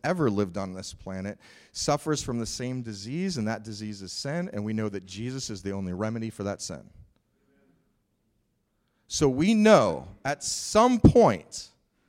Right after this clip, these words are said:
in whatever conversation we're in, what's the agenda? We want to provide the remedy.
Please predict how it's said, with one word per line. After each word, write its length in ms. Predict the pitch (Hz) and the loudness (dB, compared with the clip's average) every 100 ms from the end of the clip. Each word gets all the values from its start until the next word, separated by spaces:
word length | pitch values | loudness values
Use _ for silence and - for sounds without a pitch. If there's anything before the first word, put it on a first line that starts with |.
| _ _ _ _ _ | _ _ _ _ _
in 160 | 139 | -2
whatever 420 | 143 147 165 208 254 | 0 2 2 4 4
conversation 880 | 262 226 214 202 - 196 - 180 | 4 4 4 2 4 2 2 0
we're 200 | 165 165 | 2 2
in, 420 | - 175 110 78 - - _ _ _ | 2 -2 -2 -6 -16 -20 _ _ _
what's 240 | 139 170 - | 2 2 2
the 160 | 190 | 2
agenda? 580 | 165 135 165 117 90 58 _ _ _ _ _ _ _ _ _ _ _ - | 0 0 -2 -2 -6 -8 _ _ _ _ _ _ _ _ _ _ _ 4
We 120 | 151 | 8
want 160 | 185 156 | 8 10
to 60 | |
provide 340 | - 117 120 107 | 8 8 4 4
the 80 | |
remedy. 440 | 107 107 82 - | -2 -2 -6 -10